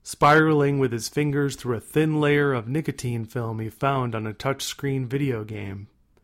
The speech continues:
the kind of machine that ran poker and slots and titty-touch. The women didn't know what to make of it all, the man and his boy, so they stood in a circle,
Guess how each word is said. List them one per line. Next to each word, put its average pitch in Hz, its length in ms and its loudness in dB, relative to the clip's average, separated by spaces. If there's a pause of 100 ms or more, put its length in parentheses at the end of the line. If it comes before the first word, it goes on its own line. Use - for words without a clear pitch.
(320)
the 127 80 -4
kind 143 320 2
of 131 80 -2
machine 131 360 0
that 117 200 -4
ran 117 320 -2
poker 135 520 -6 (380)
and 98 100 -12
slots - 680 -2 (500)
and 104 140 -10
titty-touch. 120 800 -6 (920)
The 135 100 -2
women 139 500 4 (340)
didn't 175 240 4
know 160 160 8
what 156 200 6
to 143 100 2
make 175 240 2
of 131 100 2
it 110 120 -4
all, - 380 -10 (500)
the 127 80 0
man 123 340 -2
and 110 100 -2
his 107 160 -6
boy, 113 500 -6 (440)
so - 160 0
they 147 120 4
stood 170 280 4
in 160 100 4
a 151 80 4
circle, - 640 -4